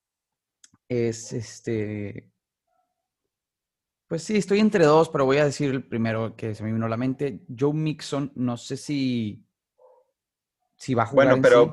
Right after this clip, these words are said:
Speaker 2: pero Mi-, Mixon creo que no juega, ¿eh?
Speaker 1: ¿No?
Speaker 2: O
Speaker 1: ¿No va a
Speaker 2: sea,
Speaker 1: jugar?
Speaker 2: pero a lo mejor también tu mismo análisis va para Bernard, Giovanni Bernard.
Speaker 1: Pues sí, bueno, básicamente cualquier corredor que vaya, sí, aquí está, Joe Mixon,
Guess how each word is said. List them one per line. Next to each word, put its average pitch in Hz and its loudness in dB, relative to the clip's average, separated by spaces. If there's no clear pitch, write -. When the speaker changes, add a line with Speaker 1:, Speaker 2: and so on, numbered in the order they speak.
Speaker 2:
pero 123 8
Mi-, 123 -2
Mixon 135 -4
creo 135 -2
que 131 -8
no 117 -4
juega, 98 2
¿eh? 98 -10
Speaker 1:
¿No? 131 0
Speaker 2:
O 160 -2
Speaker 1:
¿No - -8
va 104 4
a 101 4
Speaker 2:
sea, 98 -2
Speaker 1:
jugar? 143 -2
Speaker 2:
pero 110 6
a 113 6
lo 117 4
mejor 117 0
también 123 0
tu 127 -4
mismo 117 -8
análisis 113 -10
va 110 2
para 107 6
Bernard, 98 0
Giovanni 104 -4
Bernard. 104 -2
Speaker 1:
Pues 165 2
sí, 196 -2
bueno, 139 -2
básicamente 156 -2
cualquier 156 -2
corredor 143 -2
que 160 -4
vaya, 143 -2
sí, 117 -10
aquí 110 -14
está, 107 -8
Joe 117 -4
Mixon, 120 -6